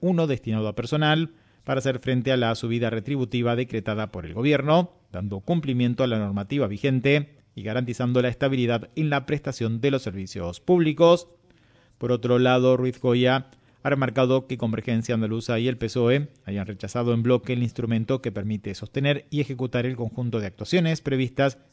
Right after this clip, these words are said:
en las cuentas municipales de dos mil veintiséis, entre las cuales ha citado el proyecto del Paseo de la Caletilla, el Parque Neurodivergente,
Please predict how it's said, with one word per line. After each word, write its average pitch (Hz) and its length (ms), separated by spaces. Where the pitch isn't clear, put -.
en 113 60
las 107 100
cuentas 127 500
municipales 120 640
de 110 100
dos 104 120
mil 110 200
veintiséis, 135 600
entre 139 160
las 127 120
cuales 131 360
ha 117 80
citado 117 420
el 147 80
proyecto 131 600
del 101 240
Paseo 95 320
de 87 60
la 85 100
Caletilla, 139 720
el 113 120
Parque 110 280
Neurodivergente, 131 1000